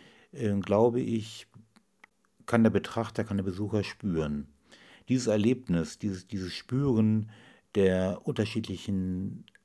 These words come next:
Ansichten, der Arbeiten im Raum, ähm, fehlt natürlich bei einem bei einer virtuellen Ausstellung. Umso mehr freut es mich, dass, äh, das Fotomuseum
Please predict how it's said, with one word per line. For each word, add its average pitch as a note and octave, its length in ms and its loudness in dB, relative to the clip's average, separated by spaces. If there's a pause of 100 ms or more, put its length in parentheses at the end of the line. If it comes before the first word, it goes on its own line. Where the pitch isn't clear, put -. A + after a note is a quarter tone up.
(180)
Ansichten, A2 640 0
der F2+ 160 2
Arbeiten G#2+ 760 0 (580)
im A#2 180 6
Raum, F2+ 560 2 (500)
ähm, G2 300 0
fehlt A2+ 260 0
natürlich F#2+ 420 -2
bei F#2+ 120 -4
einem F2+ 500 -2 (600)
bei G2 80 -2
einer F#2+ 200 0
virtuellen F#2 440 0
Ausstellung. D#2+ 540 -8 (960)
Umso A2 240 4
mehr G2+ 200 6
freut G#2+ 300 6
es A2 140 -4
mich, G#2+ 220 2
dass, F#2+ 380 0
äh, G2 320 0
das F2+ 140 0
Fotomuseum G2 920 0